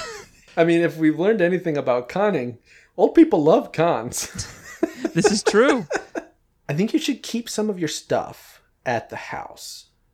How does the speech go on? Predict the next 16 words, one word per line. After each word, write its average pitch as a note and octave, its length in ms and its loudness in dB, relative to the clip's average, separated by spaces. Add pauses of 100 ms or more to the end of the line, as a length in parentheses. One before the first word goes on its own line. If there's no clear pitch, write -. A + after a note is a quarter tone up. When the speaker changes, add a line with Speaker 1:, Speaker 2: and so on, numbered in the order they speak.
(140)
Speaker 1:
and G#3+ 160 -2
just B3+ 160 -6
go D4+ 140 -2
visit C#4 260 -4
your, C4 180 -6 (320)
just A#3+ 240 -4
go C4+ 140 -6
visit B3 260 -6
your A#3 180 -4
Nana, A#3 460 -6 (1000)
uh, D3 340 -2 (100)
once A3+ 220 -4
or B3+ 40 -12
twice C#4+ 300 -4
a C#4 40 -6
week. C4 440 -6